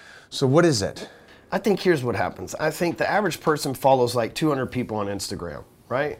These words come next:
Speaker 2: And most of them are gonna be blue check people, right? 'Cause they, and maybe a couple of their friends from work. 'Cause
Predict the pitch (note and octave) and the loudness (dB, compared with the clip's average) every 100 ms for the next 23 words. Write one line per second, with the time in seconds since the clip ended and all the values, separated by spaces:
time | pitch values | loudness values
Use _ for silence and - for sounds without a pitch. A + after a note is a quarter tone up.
0 | - C#3+ C3+ C3 C3+ D#3+ D#3 D#3 D3 C#3+ | -8 -4 -2 0 4 4 4 2 4 0
1 | C3+ C3+ B2+ C#3+ C3+ C#3+ - - C#3 G#2+ | 0 0 2 2 2 0 -2 -4 -2 -2
2 | A#2+ - A2+ A2+ - A#2+ A2 B2 B2 B2+ | -6 -8 -4 -4 -4 -4 -4 -2 -2 0
3 | C3 B2+ A#2+ B2+ B2 A#2 G#2+ - B2 A#2+ | 0 0 -2 -2 -2 0 -2 0 0 0
4 | - G#2 B2 B2+ - A#2 | -4 -2 0 0 -2 -6